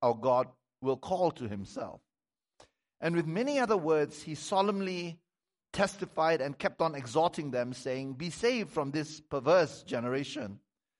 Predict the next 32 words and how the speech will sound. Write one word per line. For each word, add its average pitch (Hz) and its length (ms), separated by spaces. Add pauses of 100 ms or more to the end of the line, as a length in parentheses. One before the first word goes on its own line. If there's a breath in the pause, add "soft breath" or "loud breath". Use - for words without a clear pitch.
(200)
So 208 200
then 185 180
those 214 320
who 226 80
had 156 160
received 208 480
his 151 220
word 131 340 (380)
were 151 100
baptized, 160 680
and 143 140
that 185 200
day 165 220
were 139 220
added 160 360
about 135 360
three 220 240
thousand 165 500
souls. 120 560 (500 loud breath)
And 139 100
they 156 60
were 160 80
continually 269 720
devoting 185 480
themselves 156 580
to - 80
the 139 120
apostles' 170 520
teaching 151 520 (340)
and 139 100
to 151 80
fellowship 175 640